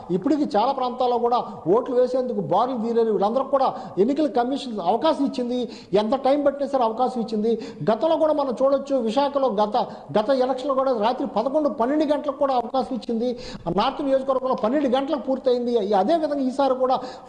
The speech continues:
పది, తొమ్మిది, పది గంటలు అయినా సరే ఓట్లు వేసేందుకైతే అవకాశం ఇస్తున్నారు. ఏదేమైనప్పటికీ కూడా గతం కన్నా చైతన్యం ఎక్కువ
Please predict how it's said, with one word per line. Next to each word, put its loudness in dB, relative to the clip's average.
పది, 2
తొమ్మిది, 0
పది 0
గంటలు -2
అయినా 0
సరే 2
ఓట్లు 0
వేసేందుకైతే 2
అవకాశం 0
ఇస్తున్నారు. 0
ఏదేమైనప్పటికీ 2
కూడా 0
గతం 0
కన్నా 0
చైతన్యం 0
ఎక్కువ 0